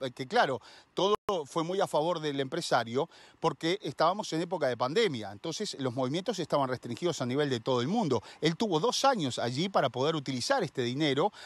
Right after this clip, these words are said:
derrochar este dinero en diferentes lugares, y después, claro, empiezan los problemas, ¿cuándo? En el año dos mil veintidós,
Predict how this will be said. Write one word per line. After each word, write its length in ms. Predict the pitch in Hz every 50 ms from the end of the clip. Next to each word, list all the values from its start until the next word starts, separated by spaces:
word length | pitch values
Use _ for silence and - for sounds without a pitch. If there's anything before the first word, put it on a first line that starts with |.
| - - -
derrochar 680 | 135 151 175 170 165 160 160 156 139 - 277 311 277
este 240 | 190 - - 143 131
dinero 400 | 131 131 139 160 156 147 131 123
en 60 | 117
diferentes 380 | 110 - - 131 143 151 165 160
lugares, 440 | 170 160 143 143 147 185 220 - - - - - -
y 60 | - 156
después, 200 | 156 - 262 -
claro, 200 | 226 240 208 151
empiezan 260 | 135 165 - 254 233
los 80 | 170
problemas, 340 | - 160 156 185 208 196 165
¿cuándo? 440 | - - 160 147 120 113 110 113 113
En 80 | 131 139 - -
el 100 | - 165
año 200 | 202 226 262 240
dos 100 | 160 131
mil 140 | 147 151 139
veintidós, 500 | 131 120 110 135 180 240 247 156 -